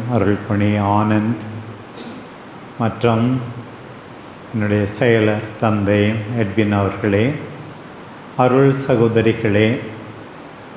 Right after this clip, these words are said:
பாசமான சின்ன கொல்லப்பட்டி பங்கு மக்களே, அன்பார்ந்த குழந்தைகளே, ஆண்டின் பொதுக்காலம்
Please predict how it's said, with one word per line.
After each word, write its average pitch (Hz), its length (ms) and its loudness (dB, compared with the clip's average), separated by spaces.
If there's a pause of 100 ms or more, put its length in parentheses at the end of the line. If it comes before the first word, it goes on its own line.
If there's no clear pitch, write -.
(480)
பாசமான 123 760 4 (840)
சின்ன 127 240 2
கொல்லப்பட்டி 117 760 2
பங்கு 110 280 2
மக்களே, 101 720 0 (880)
அன்பார்ந்த 113 580 4 (120)
குழந்தைகளே, 101 580 2 (840)
ஆண்டின் 185 460 4
பொதுக்காலம் 156 840 4